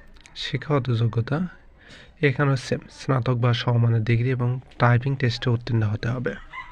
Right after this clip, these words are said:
তিন নং পদ, অফিস সহকারী কাম কম্পিউটার মুদ্রাক্ষরিক, বেতন গ্রেড ষোলো, পদ সংখ্যা বারোটি। এখানে কোনো শিক্ষিত বোর্ড হইতে উচ্চ মাধ্যমিক সার্টিফিকেট বা সমান পরীক্ষা উত্তীর্ণ, কম্পিউটার প্রশিক্ষণ প্রাপ্ত এবং টাইপিং টেস্টে উত্তীর্ণ হতে হবে।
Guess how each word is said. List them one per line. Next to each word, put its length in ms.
তিন 200
নং 80
পদ, 340
অফিস 340
সহকারী 440
কাম 200
কম্পিউটার 480
মুদ্রাক্ষরিক, 600
বেতন 340
গ্রেড 260
ষোলো, 380
পদ 140
সংখ্যা 360
বারোটি। 420
এখানে 420
কোনো 220
শিক্ষিত 400
বোর্ড 300
হইতে 200
উচ্চ 280
মাধ্যমিক 420
সার্টিফিকেট 680
বা 180
সমান 340
পরীক্ষা 360
উত্তীর্ণ, 300
কম্পিউটার 460
প্রশিক্ষণ 380
প্রাপ্ত 360
এবং 200
টাইপিং 340
টেস্টে 360
উত্তীর্ণ 340
হতে 260
হবে। 260